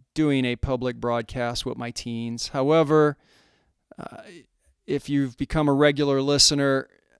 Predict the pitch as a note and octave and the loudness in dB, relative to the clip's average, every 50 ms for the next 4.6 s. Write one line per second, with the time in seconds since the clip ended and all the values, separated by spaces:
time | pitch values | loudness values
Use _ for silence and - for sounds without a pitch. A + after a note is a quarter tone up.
0 | _ _ _ _ _ _ D3+ C#3+ C#3 C3+ C3 B2+ B2+ B2+ B2+ B2 A#2+ - C3 C3+ | _ _ _ _ _ _ -6 -4 -2 -2 -2 -2 0 0 0 -2 -2 -4 -4 -4
1 | C3+ C3 C3 B2+ B2+ - - - C#3+ B2+ B2 B2 B2 B2 A#2 A#2 A#2 - - B2 | -2 -2 -2 -2 -4 -8 -6 -4 -4 -2 -2 -2 -2 -2 -2 -4 -6 -6 -6 -6
2 | A#2 A#2 A#2 A#2 - - - B2+ A#2+ A2+ A#2 G#2+ A2+ A#2 A#2 A#2 A#2 A2+ A2 G#2+ | -6 -4 -4 -6 -8 -8 -8 -8 -6 -6 -8 -6 -6 -4 -4 -4 -4 -4 -6 -8
3 | - - - _ _ - - - A2+ A#2+ A#2+ A#2 G#2+ - - - A#2+ A#2 A2+ A2+ | -12 -18 -20 _ _ -12 -8 -8 -6 -8 -8 -8 -6 -6 -6 -6 -6 -8 -12 -14
4 | - _ _ _ - A#2 A2+ A2+ A2+ A#2 A#2 - | -20 _ _ _ -18 -16 -14 -14 -14 -14 -14 -14